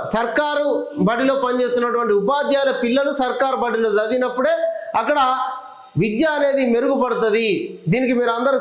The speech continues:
సిద్ధంగా ఉండాలని చెప్పేసి ముఖ్యమంత్రి చెప్పిండు. ఆయన ఆలోచన ఆచరణలోకి వస్తే మాత్రం ఖచ్చితంగానే బాగుపడుతుంది.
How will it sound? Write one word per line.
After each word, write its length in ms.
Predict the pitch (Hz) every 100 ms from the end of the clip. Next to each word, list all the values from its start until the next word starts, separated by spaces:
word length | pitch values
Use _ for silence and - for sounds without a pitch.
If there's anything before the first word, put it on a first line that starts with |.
| 240
సిద్ధంగా 340 | 214 262 240 226
ఉండాలని 380 | 226 220 220 214
చెప్పేసి 420 | 196 208 202 214 196 202 - -
ముఖ్యమంత్రి 560 | 175 180 220 202 190 180
చెప్పిండు. 340 | 175 143 110 - - - - _ _ _ _ _ _ -
ఆయన 300 | 151 202 233 214 247
ఆలోచన 360 | 277 269 269 262 240 240 - - - - - _ -
ఆచరణలోకి 720 | 180 269 294 294 277 269 262
వస్తే 200 | 247 262 254
మాత్రం 200 | 247 285 -
ఖచ్చితంగానే 440 | 262 269 277 294 262 247 220
బాగుపడుతుంది. 580 | 254 254 233 180 180